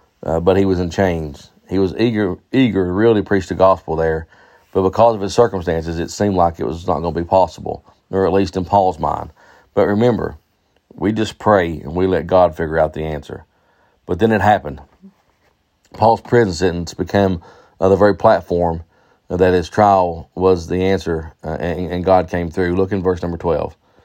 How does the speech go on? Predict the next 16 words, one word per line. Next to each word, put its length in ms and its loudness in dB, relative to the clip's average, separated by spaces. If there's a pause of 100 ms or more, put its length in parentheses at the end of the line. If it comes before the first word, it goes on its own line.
(460)
He 60 -2
says, 200 0
"But 120 6
I 140 8
would 420 -2 (1120)
ye 200 0
should 200 0
understand, 560 0
brethren, 420 0 (440)
that 160 2
the 80 -12
things 260 2
which 160 0
happened 380 0
to 60 0
me 340 -4